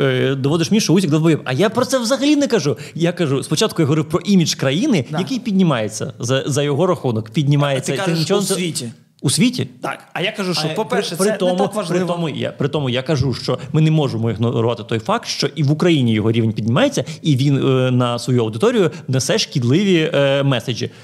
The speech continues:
Speaker 1: Це факт. Рівно такий самий, що і в світі, е, імідж України покращується завдяки його перемогам.
Speaker 2: А воно нам треба? Що, туристи
Speaker 1: Не,
Speaker 2: поїхали такі:
Speaker 1: неважливо,
Speaker 2: "Блядь,
Speaker 1: неважливо.
Speaker 2: хочу
Speaker 1: Я кажу
Speaker 2: поїхати".
Speaker 1: про факт. Я кажу тільки про факт.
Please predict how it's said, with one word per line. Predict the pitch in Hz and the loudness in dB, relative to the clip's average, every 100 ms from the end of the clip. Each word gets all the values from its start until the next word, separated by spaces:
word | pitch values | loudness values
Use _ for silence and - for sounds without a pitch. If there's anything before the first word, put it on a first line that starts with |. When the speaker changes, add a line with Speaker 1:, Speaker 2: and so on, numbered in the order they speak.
| - | -14
Speaker 1:
Це | - 160 - - - | -2 -2 -2 -6 -6
факт. | 196 113 - - - _ - - _ - - _ | -6 -6 -10 -20 -20 _ -20 -20 _ -20 -20 _
Рівно | 151 185 190 | 0 2 0
такий | 180 143 | -2 -4
самий, | - 117 110 | -2 -2 -2
що | 117 135 | -2 -2
і | |
в | 117 | 0
світі, | - 123 151 190 117 - - - | 0 2 2 2 -2 -2 -14 -4
е, | 127 123 120 123 123 123 123 123 123 | -2 0 0 0 0 0 0 -2 0
імідж | 170 135 123 | 2 2 0
України | 135 - 131 208 | -4 -2 0 2
покращується | 180 147 131 135 117 - 127 127 123 117 | 0 -2 -4 -4 -4 -4 -4 -2 -2 -2
завдяки | 127 139 120 170 | -2 -2 -2 0
його | 180 143 | 2 2
перемогам. | 147 110 101 - - - _ - - | 0 -2 -2 -6 -10 -20 _ -20 -10
Speaker 2:
А | - | -2
воно | 220 240 | -2 0
нам | 226 | 0
треба? | - 240 185 | 2 0 -2
Що, | - 196 | -2 -4
туристи | - 185 247 302 - 180 | -4 -4 -2 -2 -2 0
Speaker 1:
Не, | |
Speaker 2:
поїхали | 190 190 214 254 | 0 0 0 0
такі: | 269 262 | 0 0
Speaker 1:
неважливо, | 277 233 | 0 0
Speaker 2:
"Блядь, | 320 - 196 | -2 -4 0
Speaker 1:
неважливо. | 285 294 302 | 0 2 0
Speaker 2:
хочу | 330 247 | 0 -2
Speaker 1:
Я | |
кажу | 320 | 0
Speaker 2:
поїхати". | 320 311 294 | 0 -2 -2
Speaker 1:
про | 311 | -2
факт. | 139 - - - | -4 -8 -18 -8
Я | 156 185 | 0 0
кажу | 190 185 | 2 2
тільки | 294 285 | 0 0
про | 277 233 | 0 0
факт. | - 147 - | 0 -4 -6